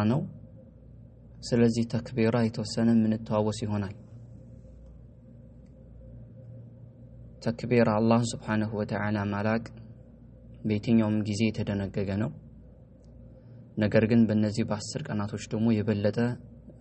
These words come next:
ተወዳጅነት ያለው ይሆናል ማለት ነው። ምክንያቱም በእነዚህ በአስር ቀናቶች ውስጥ የሚሰራ ማንኛውም መልካም ስራ የተወደደና አላህ ዘንድ ይበልጥ የሚያቃርብ ምንዳውም ይበልጥ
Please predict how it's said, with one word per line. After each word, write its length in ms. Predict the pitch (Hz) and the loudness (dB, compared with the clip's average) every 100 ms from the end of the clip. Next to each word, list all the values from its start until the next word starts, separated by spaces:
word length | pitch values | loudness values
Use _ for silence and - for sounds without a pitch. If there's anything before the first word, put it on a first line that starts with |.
| - | -8
ተወዳጅነት 760 | 117 107 101 104 104 104 107 | -2 0 2 0 2 2 2
ያለው 300 | - 104 104 | 0 -2 0
ይሆናል 340 | 98 101 101 98 | -2 0 -2 0
ማለት 280 | 98 98 95 | -2 -4 -6
ነው። 120 | 92 - - | -10 -12 -20
ምክንያቱም 520 | - 107 98 95 117 - - - - - - - - - - - | -8 -4 -2 -2 -4 -4 -10 -18 -20 -20 -20 -20 -20 -20 -20 -8
በእነዚህ 420 | - 110 110 113 | 4 6 6 4
በአስር 340 | 110 110 - - | 2 0 0 -2
ቀናቶች 400 | 117 107 107 110 | 0 0 0 -4
ውስጥ 180 | 120 113 | -4 -2
የሚሰራ 500 | 117 110 - 110 107 107 | 0 0 -2 -2 -2 0
ማንኛውም 680 | 107 143 175 127 113 107 104 | 2 2 2 2 2 2 2
መልካም 360 | 107 - 113 113 | 0 -2 -2 -2
ስራ 160 | 123 127 151 - - - - - - - - | 0 0 0 -6 -16 -20 -20 -20 -20 -12 -4
የተወደደና 800 | 107 117 110 104 110 110 110 117 120 117 - - - - - - - | -2 2 2 2 2 4 4 4 2 -2 -10 -20 -20 -20 -20 -20 -6
አላህ 240 | 107 113 110 | 0 0 2
ዘንድ 240 | 110 113 | 4 4
ይበልጥ 300 | 107 113 110 | 4 2 2
የሚያቃርብ 720 | 113 110 104 107 107 113 123 139 | 2 2 0 -2 -4 -2 -6 -2
ምንዳውም 480 | 110 110 110 110 117 | 2 4 4 4 4
ይበልጥ 340 | 113 113 117 | 4 4 0